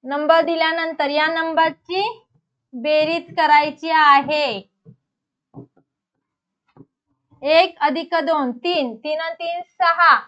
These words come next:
सहा आणि चार दहा, दहा आणि पाच किती होतात? पंधरा. म्हणजे आपल्या या त्रिकोणामध्ये एकूण किती त्रिकोण आहेत? तर पंधरा आहेत.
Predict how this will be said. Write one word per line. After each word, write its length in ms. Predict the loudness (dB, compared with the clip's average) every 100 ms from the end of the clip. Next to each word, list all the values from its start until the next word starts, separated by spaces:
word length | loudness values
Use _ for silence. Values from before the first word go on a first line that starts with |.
| _ _ _ _
सहा 180 | 0 2
आणि 220 | 0 -2
चार 440 | 2 6 8 8 6 -8 _ _
दहा, 480 | 6 6 8 6 4
दहा 320 | 2 0 0
आणि 140 | -2 -2
पाच 280 | 2 2 0
किती 340 | -12 -10 -2
होतात? 520 | 0 0 2 4 6 4 _ _ _ _ 0
पंधरा. 460 | 0 0 4 8 8 6 -2 _ -6
म्हणजे 480 | -2 0 0 0 4 4 4 -2 _ _
आपल्या 360 | -4 -4 -4 -2
या 260 | 2 2 2
त्रिकोणामध्ये 960 | -2 -10 -8 -4 -4 -2 -4 -2 0 -2 -2
एकूण 400 | -4 -4 -10 -10
किती 300 | -12 -10 -10
त्रिकोण 420 | -10 -6 -4 0
आहेत? 420 | 0 2 2 2 -2 -4
तर 140 | -4 -2
पंधरा 380 | -4 -4 -2 0
आहेत. 520 | 0 0 -2 -4 -4